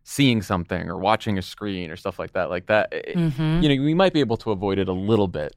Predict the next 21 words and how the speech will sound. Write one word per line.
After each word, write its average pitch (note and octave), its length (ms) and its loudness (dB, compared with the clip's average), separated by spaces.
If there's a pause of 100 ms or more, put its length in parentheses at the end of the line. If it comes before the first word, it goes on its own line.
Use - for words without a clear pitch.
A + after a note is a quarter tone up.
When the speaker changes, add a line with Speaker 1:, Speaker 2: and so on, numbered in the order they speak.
Speaker 1:
um, F2 320 2
in, F2 180 -6
in F2+ 120 -6
the F2+ 80 -6
way F#2 160 -2
we E2+ 120 -8
raise F2 280 -2
them. B1+ 200 -14 (440)
Um, C3+ 260 6 (400)
you've D#3 140 2
talked G#3+ 200 6
a A3 40 -2
lot C#3+ 260 6
about G#2+ 500 6 (460)
how C3+ 60 6
you B2 80 6
sort C#3 140 2
of G#2 140 0 (220)
wrote A#2 280 6
Trick - 260 0
Mirror G2 560 4